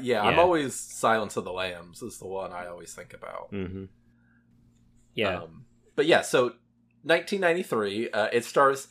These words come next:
Speaker 1: Timothy Hutton as Thad Beaumont, as well as George Stark. Uh, we have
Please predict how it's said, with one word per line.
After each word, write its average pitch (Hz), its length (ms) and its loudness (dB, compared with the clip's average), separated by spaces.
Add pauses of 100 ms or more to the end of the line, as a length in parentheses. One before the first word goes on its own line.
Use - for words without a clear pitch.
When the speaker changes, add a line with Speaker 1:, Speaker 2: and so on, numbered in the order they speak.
(300)
Speaker 1:
Timothy 214 440 0
Hutton 131 440 -2 (1200)
as 127 300 6
Thad 127 300 6
Beaumont, 101 480 0 (100)
as 104 400 -2
well 107 260 2
as 98 300 -2
George 95 340 -4
Stark. - 500 -8 (580)
Uh, 104 200 2
we 123 120 -2
have 131 340 6